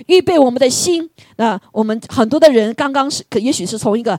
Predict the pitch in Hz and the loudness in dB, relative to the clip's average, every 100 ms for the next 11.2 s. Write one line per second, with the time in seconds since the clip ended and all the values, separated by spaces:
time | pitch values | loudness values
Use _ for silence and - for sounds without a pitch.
0 | - _ - - 311 294 - - - - | -8 _ -8 -2 0 -2 -8 -10 -6 -4
1 | 214 196 196 147 - 214 160 214 196 160 | -4 -4 -4 -6 -6 -6 -6 -6 -4 -4
2 | - 170 165 208 208 120 123 - 151 _ | -4 -6 -6 -8 -8 -10 -12 -14 -16 _
3 | _ _ _ _ _ _ - 202 175 165 | _ _ _ _ _ _ -4 0 0 -2
4 | 170 185 156 156 - - 240 294 240 277 | -4 -6 -6 -8 -12 -12 0 2 2 0
5 | 185 - 220 208 233 185 190 _ _ - | -2 -2 -2 -2 -6 -8 -10 _ _ -6
6 | 285 220 311 247 269 220 208 220 214 269 | -4 -4 -4 -8 -2 -2 0 -2 -2 2
7 | 277 190 175 - 147 165 240 - _ _ | 2 2 -6 -8 -10 -6 -8 -8 _ _
8 | _ _ - 277 294 440 - - 247 - | _ _ -2 2 2 0 -4 -4 -4 -4
9 | 311 320 302 262 - _ _ 330 294 254 | -2 -2 -4 -8 -12 _ _ 2 2 -2
10 | - _ 247 320 - 302 440 311 - 233 | -10 _ 0 0 0 0 4 4 2 -4
11 | 349 240 | -2 -4